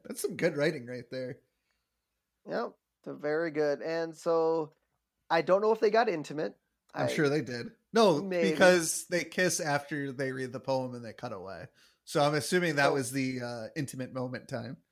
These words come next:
Speaker 2: Maybe. We only really see them getting intimate when Bart or Lisa walks into the room.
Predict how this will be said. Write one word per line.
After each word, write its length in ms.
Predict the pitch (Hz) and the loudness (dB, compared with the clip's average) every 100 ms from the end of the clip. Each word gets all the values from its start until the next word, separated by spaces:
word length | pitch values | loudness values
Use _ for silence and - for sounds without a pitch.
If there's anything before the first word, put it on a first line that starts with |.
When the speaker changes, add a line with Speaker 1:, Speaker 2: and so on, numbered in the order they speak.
| _ _ _ - | _ _ _ -6
Speaker 2:
Maybe. 420 | 165 151 139 135 | -2 -2 -2 -10
We 120 | - 247 | -2 2
only 240 | 285 226 | 2 2
really 260 | 190 190 165 | 0 0 -2
see 160 | 180 | -6
them 160 | 160 147 | -6 -4
getting 240 | 147 139 | -6 -6
intimate 520 | 139 143 - 143 139 | -8 -10 -10 -8 -8
when 180 | 120 131 | -8 -10
Bart 240 | 131 139 139 | -6 -4 -4
or 100 | 131 | -6
Lisa 260 | 139 139 | -10 -12
walks 320 | 127 127 143 139 | -8 -8 -10 -14
into 160 | 123 | -12
the 100 | 101 | -12
room. 260 | 101 104 | -12 -12